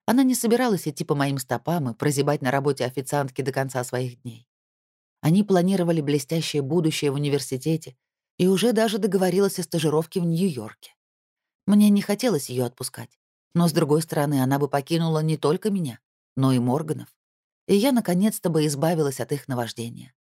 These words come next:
Вот только все мои старания пошли прахом — потому что яблочко от яблоньки. Может, Эдди и суждена была другая карьера,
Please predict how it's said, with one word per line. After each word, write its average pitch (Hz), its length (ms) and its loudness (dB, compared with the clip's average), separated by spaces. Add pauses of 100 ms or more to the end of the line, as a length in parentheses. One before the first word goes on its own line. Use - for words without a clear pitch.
(1160)
Вот 190 200 -2
только 202 280 2
все - 280 0
мои 220 200 2
старания 196 580 2
пошли 156 360 -4
прахом — 190 600 -4 (500)
потому 185 300 2
что 160 180 -2
яблочко 165 640 0
от - 220 -14
яблоньки. 127 720 -10 (1000)
Может, 175 460 0
Эдди 160 240 2
и 147 40 2
суждена 156 500 0
была 127 240 0
другая 127 360 -2
карьера, 123 500 -6